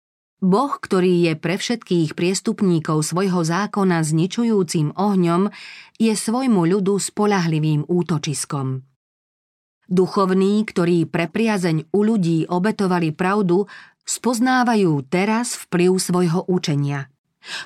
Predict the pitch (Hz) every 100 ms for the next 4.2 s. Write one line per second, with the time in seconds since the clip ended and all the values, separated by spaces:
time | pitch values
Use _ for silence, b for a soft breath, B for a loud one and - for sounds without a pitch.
0 | B 247 277 254 269 208 190 - 220 220
1 | 202 185 131 - 214 220 180 175 165 -
2 | 156 185 180 190 156 196 196 180 156 139
3 | 139 143 143 156 - 185 196 185 185 175
4 | 170